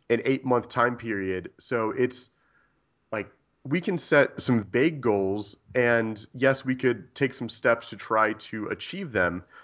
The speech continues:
but I don't, you know, I don't get caught up with the idea of, "Oh, in five years, we must be doing this. You know, we, we must have kids, we must have a house."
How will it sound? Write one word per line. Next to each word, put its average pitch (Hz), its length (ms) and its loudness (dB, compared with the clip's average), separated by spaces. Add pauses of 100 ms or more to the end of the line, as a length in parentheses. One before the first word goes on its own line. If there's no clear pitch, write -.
(160)
but 120 340 2 (400)
I 165 120 6
don't, 202 220 -2 (200)
you 139 80 -8
know, 139 80 -2
I 160 120 -2
don't 190 160 -4
get 160 200 -4
caught 127 260 0
up 127 240 0
with 120 280 -4
the 113 180 -2
idea 110 420 0
of, 101 200 0 (260)
"Oh, 135 260 8
in 123 160 2
five 131 380 4
years, 127 280 0
we 113 100 -4
must 123 340 0
be 131 100 -4
doing 117 320 -2
this. 110 320 -2
You 110 80 -6
know, 101 100 0
we, 104 280 -4 (200)
we 127 100 -2
must 143 260 4
have 117 480 0
kids, 113 320 0
we 110 80 -4
must 131 280 0
have 127 140 2
a 113 60 0
house." 110 520 0